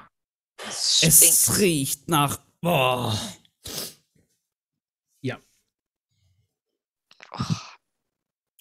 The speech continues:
Speaker 2: Es war
Speaker 1: Das ist
Speaker 2: Menschenhaut. Es war definitiv Menschenhaut.
Speaker 1: Mhm. Lena geht aus der, geht vor die Tür.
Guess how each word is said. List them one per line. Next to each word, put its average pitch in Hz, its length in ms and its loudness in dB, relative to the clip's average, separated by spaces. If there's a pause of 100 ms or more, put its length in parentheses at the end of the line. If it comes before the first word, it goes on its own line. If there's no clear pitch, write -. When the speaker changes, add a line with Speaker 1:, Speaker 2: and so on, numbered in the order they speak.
(300)
Speaker 2:
Es 156 220 2
war 165 100 0
Speaker 1:
Das 127 80 -2
ist 117 60 -4
Speaker 2:
Menschenhaut. 117 680 -6 (200)
Es 151 160 -2
war 151 100 0
definitiv 143 840 -2
Menschenhaut. - 720 -12 (500)
Speaker 1:
Mhm. 190 480 -10 (4000)
Lena 190 260 -8 (500)
geht 196 200 0
aus - 180 -2
der, - 140 -8
geht 185 200 -6
vor - 140 -6
die 175 140 -16
Tür. - 320 -12